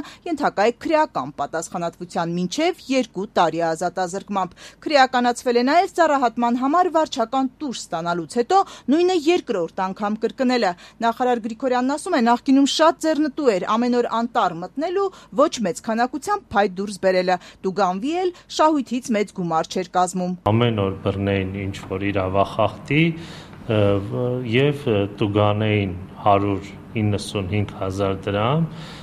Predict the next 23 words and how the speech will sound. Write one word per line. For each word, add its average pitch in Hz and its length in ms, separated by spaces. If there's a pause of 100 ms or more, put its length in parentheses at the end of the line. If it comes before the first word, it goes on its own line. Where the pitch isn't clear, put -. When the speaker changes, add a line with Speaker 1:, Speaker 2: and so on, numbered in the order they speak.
(180)
Speaker 2:
իսկ - 400
այդ, 104 160
ը, 107 140 (180)
տարածված, 107 800 (560)
ը, 104 60 (500)
փոքր 104 440 (100)
միկրոավտոբուսները, 101 1200 (240)
որոնցով 95 720
որ 95 240 (140)
հիմնականում 98 840
Speaker 1:
Տեղափոխում։ - 400
Speaker 2:
փակ, - 320 (460)
փակ - 280 (300)
տ-, 113 100 (320)
տեսքով 104 540
տեղափոխում 107 840
էին, 160 200 (380)
ծավալները 113 640
սովորաբար 107 640 (360)
չէր - 300
գերազանցում 90 880
այդ 95 180
գումարը, 98 500